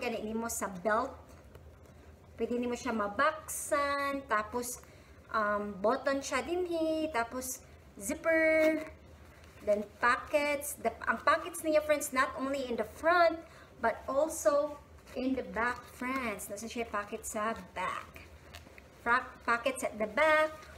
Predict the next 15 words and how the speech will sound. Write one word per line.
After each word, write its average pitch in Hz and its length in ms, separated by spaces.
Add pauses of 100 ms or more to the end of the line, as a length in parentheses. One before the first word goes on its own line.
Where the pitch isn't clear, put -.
(920)
at 233 160 (720)
in 220 160
the - 40
front 269 360
sad 233 240
niya. 208 320
So, 247 400
naa 233 240
sad, 262 240 (560)
so, 254 560 (800)
ang 262 160
iya 466 320
ganing 285 320
buttons, 233 480
friends, 247 560